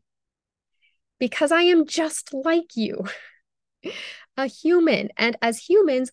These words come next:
we like to complicate things. The easiest and most accessible way for you to regulate your nervous system is through mindful breathing. That's it. That's all you need.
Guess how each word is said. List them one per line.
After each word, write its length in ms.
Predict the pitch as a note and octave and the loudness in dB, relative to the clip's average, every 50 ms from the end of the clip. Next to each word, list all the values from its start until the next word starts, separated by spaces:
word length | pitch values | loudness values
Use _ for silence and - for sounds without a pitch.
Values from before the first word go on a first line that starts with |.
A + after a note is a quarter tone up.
| _ - | _ -8
we 180 | C4+ C#4 C#4 C#4 | -6 -4 -4 -4
like 420 | B3+ G3+ - F3 F#3+ G3 - - - | -6 -6 -6 -4 -6 -6 -8 -12 -18
to 120 | - A3 | -16 -16
complicate 580 | G3+ - - - F#3+ - - - - - - _ | -14 -12 -10 -10 -10 -10 -12 -16 -18 -18 -18 _
things. 420 | - - G#3+ - _ - - - - _ _ _ _ _ _ _ _ _ _ _ _ _ _ _ _ _ _ - - _ _ _ _ _ _ _ _ _ - | -20 -20 -20 -20 _ -20 -20 -20 -20 _ _ _ _ _ _ _ _ _ _ _ _ _ _ _ _ _ _ -20 -20 _ _ _ _ _ _ _ _ _ -10
The 200 | - - - A#3 | -8 -6 -4 -2
easiest 420 | D4 D4+ E4+ E4 F#4 G4 F#4+ - | -2 0 0 2 2 0 0 0
and 160 | - G#3+ G3+ F#3+ | 0 2 4 4
most 240 | G3 G#3+ G#3 - | 2 2 0 -2
accessible 760 | G#3 G#3 - - - - G3+ - - - F#4+ D#4 F#4+ F#4+ G4+ F#4 | -6 -8 -8 -8 -6 -6 -6 -6 -4 -2 -2 2 4 4 4 4
way 360 | C#4 A3+ G#3+ G3 F3+ - F#3 | 4 4 4 4 4 2 0
for 160 | - - A3 | -2 -2 -2
you 160 | A3 A3 B3 | -2 0 0
to 80 | B3 B3 | 0 0
regulate 720 | G#3 F#3 F#3+ G#3 G#3+ G#3+ G#3+ B3 B3+ B3 B3 B3 - - | -2 -2 -2 0 0 0 -2 -2 -2 -2 -2 -2 -2 -4
your 120 | B3+ C#4+ | -4 -6
nervous 480 | C#4 C4 B3 A3+ G#3+ G#3 G#3 G#3+ G3 - | -4 -4 -2 -2 -2 -2 -4 -4 -6 -6
system 440 | - D#3+ E3 - - D#3+ D3+ D#3 - | -10 -12 -14 -14 -12 -12 -12 -10 -8
is 160 | - F#3 - - | -8 -8 -8 -6
through 280 | - G#3+ A3 A3 A3 | -2 0 2 4 4
mindful 1080 | G#3 F#3+ E3+ G#3 A3 F#3+ F3 F3+ F#3 F#3+ F#3+ F#3+ F#3 - - F#3 F#3 F#3 G3 G#3 G3+ - _ _ | 4 4 4 2 2 2 0 0 0 0 0 -2 -4 -6 -6 -6 -6 -6 -6 -8 -8 -10 _ _
breathing. 600 | - G3+ G3+ - - - - - - A3 G3+ F#3 _ _ _ _ _ _ _ _ _ _ _ _ _ _ _ _ _ - | -10 -8 -6 -6 -6 -8 -10 -16 -18 -18 -20 -20 _ _ _ _ _ _ _ _ _ _ _ _ _ _ _ _ _ -16
That's 460 | - - - - - F#3+ C4+ - - - | -16 -10 -6 -4 -2 -2 -2 -2 -2 -2
it. 160 | F3 - - _ _ _ _ _ _ _ _ _ _ _ _ _ _ _ _ _ - | -2 -4 -6 _ _ _ _ _ _ _ _ _ _ _ _ _ _ _ _ _ -16
That's 340 | - A2+ - - - - - - _ _ _ | -14 -14 -14 -12 -12 -14 -14 -14 _ _ _
all 280 | - F#3 F3+ G3+ B3 D4 | -2 0 2 4 4 4
you 200 | C#4+ D4+ E4 D#4 | 4 4 4 4
need. 260 | B3+ F3+ - - | 4 2 0 -4